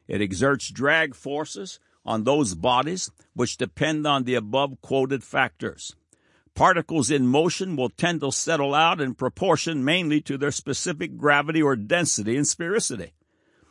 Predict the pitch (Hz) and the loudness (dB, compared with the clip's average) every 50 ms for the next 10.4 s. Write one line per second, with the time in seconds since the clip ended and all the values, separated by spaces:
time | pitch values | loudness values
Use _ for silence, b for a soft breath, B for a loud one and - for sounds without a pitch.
0 | _ _ _ _ - 107 135 151 135 - 110 101 85 104 139 180 - 98 - - | _ _ _ _ 0 2 2 2 2 0 -2 -2 -2 -2 -2 -2 -2 -6 -12 -16
1 | - - _ _ _ _ _ _ _ _ - 120 127 - 143 139 131 131 131 139 | -20 -20 _ _ _ _ _ _ _ _ -2 -2 -2 0 0 0 2 4 4 4
2 | 175 208 214 190 165 - 151 170 185 180 147 127 110 104 95 82 - - 98 135 | 4 4 2 2 2 4 6 6 6 6 4 2 0 0 -2 -2 -4 -6 -6 -6
3 | 165 - - - - _ _ _ _ - 160 180 208 - - 156 147 147 139 135 | -8 -8 -10 -14 -16 _ _ _ _ 0 2 2 2 2 0 0 0 0 2 2
4 | 135 117 - 143 135 127 127 - - 151 170 175 170 156 151 143 - - - - | 0 0 0 0 0 0 -2 0 0 0 0 2 0 -2 -2 -4 -4 -6 -6 -4
5 | 139 143 147 143 135 - - - - 135 127 107 90 101 127 131 - - 131 127 | -2 -2 -2 -4 -6 -8 -8 -6 -2 0 0 0 0 -2 -4 -6 -4 -4 -4 -4
6 | - - 127 107 90 - 113 92 - - - 185 165 127 107 95 98 95 95 110 | -2 -2 -2 -2 -2 -2 -6 -6 -4 -2 -2 0 0 -2 -4 -6 -6 -6 -6 -6
7 | 143 - - 101 120 143 165 165 - 139 127 123 - - 131 127 120 110 87 107 | -6 -8 -6 -2 2 2 2 2 0 -2 -4 -4 -2 0 2 2 2 2 0 -4
8 | 98 - - - 170 160 139 101 98 104 131 b b b b b b b 95 90 | -4 -2 -2 0 0 0 0 0 -2 -4 -4 b b b b b b b -4 -2
9 | 76 87 123 139 170 185 180 180 - - - - - 180 208 233 220 165 120 110 | 2 4 4 4 4 4 2 0 -2 -4 -8 -8 -8 -4 -2 0 2 2 2 2
10 | 107 101 104 110 123 131 139 | 2 0 0 0 -2 -2 -4